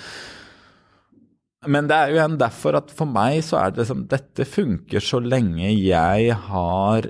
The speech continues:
en helt personlig, altså at, at de flammene fortsatt kommer, de flammene brenner, når jeg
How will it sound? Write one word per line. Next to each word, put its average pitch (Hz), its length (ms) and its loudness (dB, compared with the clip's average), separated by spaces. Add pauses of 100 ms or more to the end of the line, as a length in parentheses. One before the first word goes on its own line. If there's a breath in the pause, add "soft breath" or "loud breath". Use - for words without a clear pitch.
(220)
en 95 540 2 (800)
helt 98 420 -2
personlig, 92 1300 -2 (260)
altså 101 240 0
at, - 480 -4
at - 100 -6
de 104 220 2
flammene 104 560 0
fortsatt - 400 -2
kommer, 143 540 0 (380)
de - 80 -4
flammene 95 680 0
brenner, 92 680 0
når 98 220 2
jeg 98 100 -4